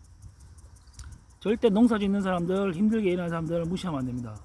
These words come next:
내가 그 채소를 하나 먹기 위해서는 그 사람들은 새벽같이 일어나서 씨앗을, 육매장이나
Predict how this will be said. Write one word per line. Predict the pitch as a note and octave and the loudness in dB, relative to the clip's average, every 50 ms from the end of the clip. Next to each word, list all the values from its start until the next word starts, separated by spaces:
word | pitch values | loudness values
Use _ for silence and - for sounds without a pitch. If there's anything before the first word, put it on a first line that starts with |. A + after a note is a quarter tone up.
| - - - - - - - _ _ _ - - _ _ - - - - - _ - - - - - - - - - - - - - - - | -20 -20 -20 -20 -20 -20 -20 _ _ _ -20 -20 _ _ -20 -20 -20 -20 -20 _ -20 -20 -20 -20 -20 -20 -20 -20 -20 -18 -16 -14 -14 -14 -8
내가 | D3+ D3+ E3 F3+ G3 F#3 | -2 0 2 4 4 2
그 | E3 F#3 F#3 F#3 F#3+ F#3 F#3 F3+ F3+ F3+ F3 | 2 2 2 2 4 4 4 4 2 2 0
채소를 | - F3 G#3 A3 G3+ F3+ | -2 -4 -2 -2 0 0
하나 | F#3+ F3 | 0 0
먹기 | E3+ G3 F#3 - F#3 | 0 0 -2 -2 -2
위해서는 | F3 E3 D#3+ D#3 D3 D3 D#3 D3+ C#3+ C3+ B2 | -4 -2 -2 -2 -2 -2 -2 -4 -6 -6 -6
그 | - E3+ F3 | -8 -6 -4
사람들은 | G3 F#3+ E3+ D#3 D3+ D3 D3 D3+ D3 C#3+ C3+ B2 A#2+ A#2 - _ _ _ _ _ _ _ _ _ _ _ - _ - | -2 -2 -2 -2 -2 -2 -2 -2 -2 -4 -6 -8 -12 -14 -20 _ _ _ _ _ _ _ _ _ _ _ -20 _ -14
새벽같이 | - - F3 G3 G#3 G3+ A#3+ A3+ - G#3 F#3 | -8 -4 0 0 2 2 2 -2 -2 -2 -2
일어나서 | F3+ G3+ F#3+ E3+ D#3+ - F3 E3 E3 E3+ E3 D#3+ E3 E3+ F#3+ - - _ - | 0 2 2 2 2 2 2 2 4 4 4 4 2 0 -2 -6 -14 _ -20
씨앗을, | - - A3+ G#3 F#3+ E3+ F3 E3+ D#3 D3+ D3+ D3 C#3+ C#3 C3+ C3+ C3 B2+ B2+ B2+ C3 | -10 -4 -2 0 0 0 -2 -2 -2 -2 -2 -4 -4 -6 -6 -8 -10 -12 -12 -10 -4
육매장이나 | D3+ F3+ F#3+ F#3+ F#3+ F3+ F3 E3 D#3 D3+ D3 D3+ D3 C#3+ C#3+ | -2 0 2 2 2 2 2 0 0 0 0 0 -2 -4 -6